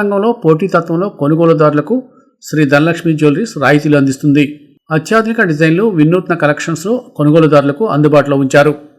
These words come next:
ఈ ప్రారంభోత్సవ కార్యక్రమంలో వైసీపీ జిల్లా అధ్యక్షులు, మాజీ మంత్రి దాడిశెట్టి రాజా, కాకినాడ మాజీ ఎంపీ వంగా గీతా విశ్వనాథ్, మాజీ ఎమ్మెల్యే రాజా అశోక్ బాబు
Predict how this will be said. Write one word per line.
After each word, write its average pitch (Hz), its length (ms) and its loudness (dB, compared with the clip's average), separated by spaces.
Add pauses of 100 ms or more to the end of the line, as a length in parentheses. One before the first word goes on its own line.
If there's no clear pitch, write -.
(320)
ఈ - 20 4 (140)
ప్రారంభోత్సవ 226 640 2
కార్యక్రమంలో 180 460 0 (120)
వైసీపీ 165 360 -2 (100)
జిల్లా 147 220 2
అధ్యక్షులు, 139 360 -6 (180)
మాజీ 143 300 0
మంత్రి 143 200 -2 (100)
దాడిశెట్టి 131 400 -2
రాజా, 135 200 0 (440)
కాకినాడ 220 440 2
మాజీ 170 300 0
ఎంపీ 156 220 -2
వంగా 143 280 2
గీతా 135 260 -2
విశ్వనాథ్, 156 380 -4 (340)
మాజీ 196 300 4
ఎమ్మెల్యే 226 380 0
రాజా 160 260 2
అశోక్ 131 320 -4
బాబు 147 200 -2